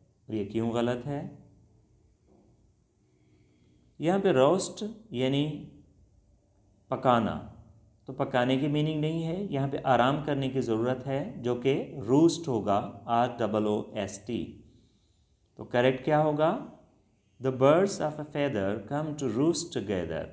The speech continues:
यानी एक ही किस्म के परिंदे एक साथ आराम करने आते हैं। उसके बाद इनकरेक्ट है, "These trucks transport good from one place to another।" ये गलत है और ये क्यों गलत है?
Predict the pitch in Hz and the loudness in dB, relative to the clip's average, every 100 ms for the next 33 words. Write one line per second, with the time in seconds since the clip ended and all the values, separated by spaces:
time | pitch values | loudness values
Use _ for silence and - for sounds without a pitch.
0 | - - _ _ _ - 117 139 165 135 | -18 -20 _ _ _ -8 -4 -2 0 2
1 | 143 190 190 143 - 143 139 135 113 127 | 2 0 -2 -4 -2 -2 -2 -2 0 0
2 | 131 101 98 98 - - 131 131 - 139 | 2 2 0 -4 -14 -6 -4 -4 -2 -2
3 | 143 117 113 117 120 120 107 110 113 92 | 0 2 2 2 0 -2 -2 -2 -2 -4
4 | - 98 101 78 - - - - _ _ | -4 -6 -6 -10 -12 -16 -20 -20 _ _
5 | _ _ _ _ _ _ _ _ _ _ | _ _ _ _ _ _ _ _ _ _
6 | _ _ _ _ _ _ _ _ _ _ | _ _ _ _ _ _ _ _ _ _
7 | _ _ _ - - 135 139 147 151 - | _ _ _ -10 -2 6 6 6 2 -8
8 | 131 123 123 120 120 120 131 139 - - | -8 -4 -2 -2 -2 -6 -6 -6 -12 -20
9 | - - 147 147 151 165 175 175 - 151 | -18 -2 0 0 0 2 2 -2 -6 -2
10 | 143 143 139 131 135 - 113 131 90 - | -2 -2 2 2 2 -4 2 4 4 -4
11 | - - - 131 127 117 131 151 147 117 | -16 -20 -10 -4 -2 0 0 -2 -2 0
12 | 113 110 - 127 110 117 113 104 85 76 | 0 -2 -4 -4 -2 -2 0 -2 -4 -8
13 | - - - - - _ - _ _ _ | -12 -18 -20 -20 -20 _ -20 _ _ _
14 | _ - 113 113 120 131 151 147 170 - | _ -4 -2 2 4 2 0 -4 -4 -6
15 | 123 117 117 113 110 104 110 117 139 127 | 0 0 0 -2 0 0 -2 -4 -6 -6
16 | 104 - | -8 -14